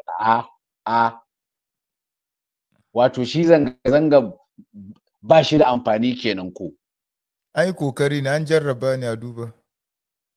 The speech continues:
Speaker 1: To, amma da Allah abin karuwa ya ko raguwa ya yi?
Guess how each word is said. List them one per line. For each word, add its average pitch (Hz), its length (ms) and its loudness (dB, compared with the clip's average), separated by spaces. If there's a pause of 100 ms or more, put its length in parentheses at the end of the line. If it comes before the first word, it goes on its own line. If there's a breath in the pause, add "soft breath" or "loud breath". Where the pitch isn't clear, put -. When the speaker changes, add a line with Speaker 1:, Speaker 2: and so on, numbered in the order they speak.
(840)
Speaker 1:
To, 139 120 2
amma 156 280 6
da 175 120 4
Allah 180 360 6
abin 147 320 4
karuwa 135 520 4
ya 147 160 2
ko 151 160 2
raguwa 113 340 0
ya 110 60 0
yi? 107 260 -6